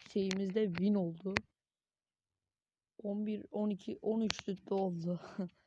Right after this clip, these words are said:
Bir türlü diyemedim. Evet arkadaşlar, bugünkü videomuz bu kadar.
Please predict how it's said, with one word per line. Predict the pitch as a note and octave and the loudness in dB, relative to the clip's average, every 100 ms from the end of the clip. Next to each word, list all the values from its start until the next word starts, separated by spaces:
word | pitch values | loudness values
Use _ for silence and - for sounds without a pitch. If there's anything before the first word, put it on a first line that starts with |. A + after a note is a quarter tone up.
| _ _ - | _ _ -8
Bir | G3 | -6
türlü | G3+ F#3 F#3 | -2 0 0
diyemedim. | F#3 F#3+ F#3+ F3+ F#3+ A3 _ _ _ _ _ _ _ _ _ _ _ _ | 0 0 0 0 -2 -4 _ _ _ _ _ _ _ _ _ _ _ _
Evet | A3 A#3 A3 | 0 0 2
arkadaşlar, | G#3 F#3+ A#3 A#3 - F#3+ E3+ | -2 -2 -2 -2 -2 -2 0
bugünkü | G3+ A3 A#3 G3 G#3 | 0 2 2 0 -2
videomuz | F#3 G3 G#3+ G#3 F#3+ E3+ E3+ | -2 0 2 2 -2 -2 -2
bu | A3 | 0
kadar. | A3 F#3 F#3 | 2 2 0